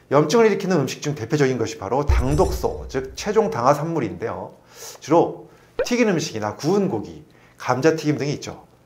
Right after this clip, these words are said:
이런 음식도 주의하셔야 합니다. 그리고 혈당 조절에 도움이 되면서 몸의 염증을 줄일 수 있는 대표적인 음식이 바로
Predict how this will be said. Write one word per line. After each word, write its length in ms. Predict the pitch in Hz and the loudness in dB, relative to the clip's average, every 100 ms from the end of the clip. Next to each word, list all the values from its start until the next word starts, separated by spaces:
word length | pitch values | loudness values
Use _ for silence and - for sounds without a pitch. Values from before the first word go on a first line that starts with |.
| _ | _
이런 180 | 127 131 | 0 2
음식도 760 | 123 120 - 123 131 202 - - - _ | 0 -4 -6 0 4 4 2 -8 -18 _
주의하셔야 480 | - 107 104 101 110 | -10 -6 -4 -6 -8
합니다. 320 | 131 92 - _ _ _ - | -8 -12 -16 _ _ _ -2
그리고 240 | 156 165 | 2 4
혈당 240 | 190 - 220 | 4 4 6
조절에 260 | 196 190 | 6 6
도움이 280 | 139 131 147 | 6 4 4
되면서 600 | 131 131 117 110 123 85 | 2 0 0 2 0 0
몸의 200 | 107 143 | 2 4
염증을 400 | 123 127 151 175 | 6 4 0 0
줄일 200 | 147 139 | 2 0
수 120 | 147 | 0
있는 120 | 151 156 | 0 0
대표적인 480 | 160 - 254 247 | -2 0 2 2
음식이 320 | 196 151 131 135 | 2 0 -2 -4
바로 360 | 104 156 156 | 2 2 0